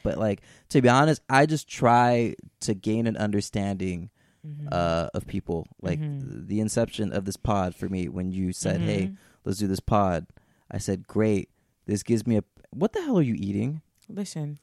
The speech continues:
Speaker 1: Anyways, this gives me a great opportunity to,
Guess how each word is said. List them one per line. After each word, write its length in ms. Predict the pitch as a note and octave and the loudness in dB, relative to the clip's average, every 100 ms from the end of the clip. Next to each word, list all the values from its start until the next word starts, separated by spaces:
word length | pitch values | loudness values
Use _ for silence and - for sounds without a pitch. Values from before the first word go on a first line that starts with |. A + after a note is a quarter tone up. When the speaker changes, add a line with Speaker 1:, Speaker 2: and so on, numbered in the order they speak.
| _ | _
Speaker 1:
Anyways, 540 | D#3 D#3 A2+ G#2 G#2+ - _ _ | 2 4 4 2 -2 -8 _ _
this 160 | D#3 F3+ | 0 2
gives 220 | A#3 G3 | 2 2
me 100 | G#3 | 2
a 80 | D3+ | 2
great 260 | B2+ C#3+ D3+ | 4 4 6
opportunity 920 | C#3 B2+ A#2 D3+ E3 D3+ A2+ G#2+ G#2 | 4 2 -2 -2 0 0 0 0 -2
to, 680 | - - A#2 A2 G#2 G2+ | -6 -4 0 0 0 -2